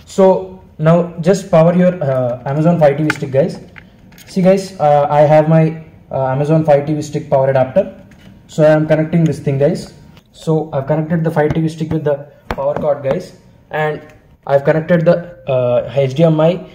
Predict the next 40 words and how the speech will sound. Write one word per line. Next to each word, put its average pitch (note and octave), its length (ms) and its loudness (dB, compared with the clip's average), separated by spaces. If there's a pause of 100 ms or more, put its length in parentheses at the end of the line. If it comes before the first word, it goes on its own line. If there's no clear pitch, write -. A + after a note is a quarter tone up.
(140)
with D3+ 240 -4
T F3 140 2
V F3+ 220 2
A E3 100 8
R E3+ 100 6
C F#3+ 320 -6
and D#3 240 -2
my D3+ 140 0
home C#3 200 -2
theater C#3 260 0
A B2 80 0
R A#2+ 120 -2
C, - 300 -10 (260)
and D3+ 140 2
I've D#3+ 100 2
connected D#3+ 380 0
the E3+ 240 2
Fire D3+ 160 4
T D#3+ 120 -2
V D#3+ 80 -2
Stick D#3+ 300 -6
to E3+ 160 4
a, D3+ 180 -4 (200)
another D3 280 4
H D3 200 2
D D3+ 80 0
M C#3+ 100 0
I D3 60 0
port D#3 300 -2 (340)
in D3+ 100 -2
home C#3 220 -2
theater. A2 340 -6 (380)
So G3 440 2 (200)
let's D#3 280 -2
see, F#3+ 280 -4 (580)
will E3 100 0
this D#3+ 160 0
work? B2+ 360 0 (1800)
So F#3 180 2
guys, F#3+ 360 2